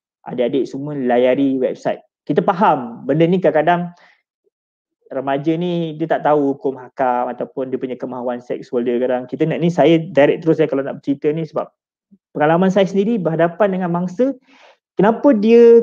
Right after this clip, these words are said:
kena? Sebab kerana dia kerap menonton video lucak. Sebab dia ingin benda tu. So, dia tak dap-, dia tak dapat ni lah. Ah, okey. So, dia kerap ni. So, dia jadi, dia buat onani sendiri. Okey, ada juga macam ni.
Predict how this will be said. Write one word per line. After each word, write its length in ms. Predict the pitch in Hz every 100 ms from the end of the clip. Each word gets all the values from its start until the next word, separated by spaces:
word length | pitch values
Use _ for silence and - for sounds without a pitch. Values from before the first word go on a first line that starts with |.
| 233
kena? 400 | 247 330 440 -
Sebab 320 | _ 202 190 -
kerana 240 | 190 196
dia 320 | 175 185 214
kerap 480 | - 208 214 - _ _ _ _ _
menonton 640 | 156 170 170 175 147 123 110 _ _ _ _ _ _ _ _ _ _ 135
video 480 | 127 135 135 131
lucak. 560 | 127 123 - 120 117 - _ -
Sebab 160 | 143
dia 100 | 147
ingin 300 | 175 190 175
benda 160 | 151 147
tu. 240 | 117 104 _
So, 80 | 190
dia 100 | 170
tak 140 | 170
dap-, 180 | 165 165
dia 140 | 151
tak 160 | 156 175
dapat 240 | 170 -
ni 240 | 180 226 330
lah. 40 | _ _ _ _ _ _ _
Ah, 560 | - 117 107 104 104 - -
okey. 220 | _ 196 - _ _
So, 100 | 120 120
dia 80 |
kerap 320 | 123 135 - 131
ni. 240 | 120 113 -
So, 80 | 139
dia 160 | 135
jadi, 280 | 127 127 123 120 123 123 123
dia 300 | 87 87 127 120
buat 240 | 95 123
onani 240 | 131 135
sendiri. 640 | 131 131 135 135 127 127 131 _ _ _ _
Okey, 320 | 160 151 127
ada 80 | 139
juga 320 | 123 117 90
macam 160 | 120 110
ni. 160 | 113